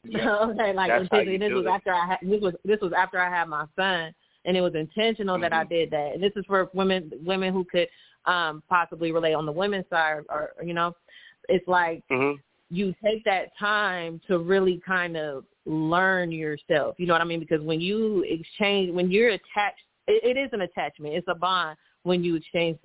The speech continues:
Speaker 2: uh,
Speaker 1: Mm-hmm.
Speaker 2: sexually with someone. You know what I'm saying? So when you take
Speaker 1: Mm-hmm.
Speaker 2: that time to just kind of chill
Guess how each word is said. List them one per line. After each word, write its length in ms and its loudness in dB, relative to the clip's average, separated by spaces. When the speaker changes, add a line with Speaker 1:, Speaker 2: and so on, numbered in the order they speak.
Speaker 2:
uh, 40 2
Speaker 1:
Mm-hmm. 200 2
Speaker 2:
sexually 400 -2
with 140 -6
someone. 300 -14
You 80 2
know 60 6
what 100 6
I'm 140 -2
saying? 200 4
So 80 4
when 220 -2
you 120 -4
take 260 0
Speaker 1:
Mm-hmm. 60 -2
Speaker 2:
that 180 -4
time 220 -2
to 80 -14
just 200 -4
kind 180 -2
of 120 -10
chill 440 2